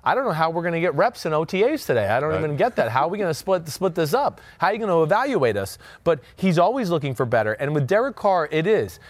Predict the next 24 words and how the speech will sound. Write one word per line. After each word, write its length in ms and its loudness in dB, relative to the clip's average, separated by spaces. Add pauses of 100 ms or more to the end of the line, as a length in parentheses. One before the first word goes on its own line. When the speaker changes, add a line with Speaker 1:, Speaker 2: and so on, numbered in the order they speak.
(160)
Speaker 1:
Part, 380 0
part 320 0
of 220 0
being 200 0
an 80 0
N 140 0
F 160 -2
L 160 2
quarterback 600 0
is 120 -2
having 260 -2
the 80 -2
tunnel 320 -2
vision 380 0
to 60 2
go, 360 2 (220)
"I'm 240 0
not 180 0
gonna 140 -2
be 100 -2
affected 480 -2
by 140 2
outside 500 0
noise. 380 -6